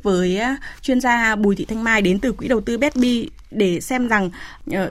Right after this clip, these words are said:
để có thể gọi vốn được thì, ờ, các startup của chúng ta sẽ phải hội đủ những cái điều kiện gì. Ờ, vâng, thưa bà Bùi Thị Thanh Mai ạ,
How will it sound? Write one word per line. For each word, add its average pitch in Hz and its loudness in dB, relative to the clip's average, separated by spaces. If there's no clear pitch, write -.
để 214 4
có 196 0
thể 262 0
gọi 214 0
vốn 190 2
được 262 4
thì, 190 0
ờ, 175 0
các 285 0
startup - -6
của 185 0
chúng 175 -2
ta 214 2
sẽ 208 -4
phải 247 -2
hội 185 -2
đủ 220 2
những 170 -2
cái 240 -2
điều 220 2
kiện 185 0
gì. 185 2
Ờ, 202 4
vâng, 285 6
thưa 302 2
bà 247 6
Bùi 220 6
Thị - -2
Thanh 247 2
Mai 254 8
ạ, 196 2